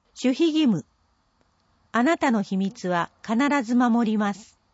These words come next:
民生児童委員には守秘義務があります。民生委員法第十五条。相談内容などの秘密は守られますので、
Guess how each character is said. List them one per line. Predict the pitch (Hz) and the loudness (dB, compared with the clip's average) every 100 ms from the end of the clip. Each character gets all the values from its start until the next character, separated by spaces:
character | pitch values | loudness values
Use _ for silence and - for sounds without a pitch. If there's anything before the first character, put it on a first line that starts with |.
| _ _ _ _ _ _ _ _ | _ _ _ _ _ _ _ _
民 | 226 330 | 0 0
生 | 320 320 302 | 0 0 0
児 | 254 262 | 0 0
童 | 285 285 | 2 4
委 | 269 277 247 | 2 2 0
員 | 196 | 0
に | 180 165 | -2 -2
は | 160 160 _ _ - | -4 -6 _ _ -4
守 | 254 | -2
秘 | 269 339 | 2 0
義 | 311 | 2
務 | 302 208 | 0 0
が | 165 151 | -2 -4
あ | |
り | 151 | -6
ま | 156 156 | -6 -6
す。 | 160 - _ _ _ _ _ _ _ _ - | -10 -18 _ _ _ _ _ _ _ _ 0
民 | 233 311 | 2 2
生 | - 285 262 | 2 0 2
委 | 220 | 2
員 | 233 247 240 220 | 2 2 2 0
法 | 220 208 190 180 _ - | -2 0 -2 -4 _ -4
第 | 269 254 151 | 0 0 -2
十 | 226 262 196 | -4 -2 -2
五 | 202 | -2
条。 | 208 151 135 - _ _ _ _ _ _ _ _ _ _ | -4 -6 -10 -14 _ _ _ _ _ _ _ _ _ _
相 | - 330 339 | -2 2 4
談 | 320 302 294 | 4 2 2
内 | 285 254 | 2 2
容 | 226 190 | 2 0
な | 180 175 | -2 -4
ど | 165 | -4
の | 165 | -4
秘 | 165 | -2
密 | 208 214 - | -2 -2 -2
は | 202 196 | -2 0
守 | 185 196 240 | 0 0 2
ら | 240 | 0
れ | 233 | 0
ま | 220 226 | -2 -4
す | 202 | -6
の | 175 | -6
で、 | 151 156 | -6 -8